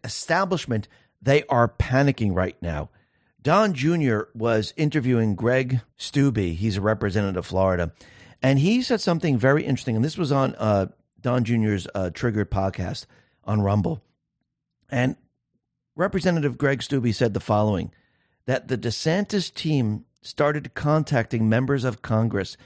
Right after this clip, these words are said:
and threatening to primary them if they endorsed Trump. Uh, this tells you everything you need to know. They are now desperate. They are panicking.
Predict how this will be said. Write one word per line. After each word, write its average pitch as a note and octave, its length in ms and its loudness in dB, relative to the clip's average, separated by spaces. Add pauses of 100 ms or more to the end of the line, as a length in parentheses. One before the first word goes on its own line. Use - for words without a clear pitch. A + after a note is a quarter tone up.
(300)
and B2+ 220 2
threatening B2+ 720 2
to - 180 -2
primary C#3+ 760 2
them F2+ 320 0 (360)
if C#3+ 200 2
they C#3 240 0
endorsed A#2 680 0
Trump. G#2+ 460 0 (580)
Uh, A#2 260 -2
this F#3+ 220 0
tells F3+ 280 4
you C#3 80 2
everything C#3+ 440 2
you B2+ 100 4
need B2 160 2
to G2+ 80 -4
know. A#2 420 4
They B2 220 0
are B2 160 2
now A2+ 240 2
desperate. A#2 760 0 (140)
They A#2 240 -2
are A2 240 2
panicking. G#2+ 560 0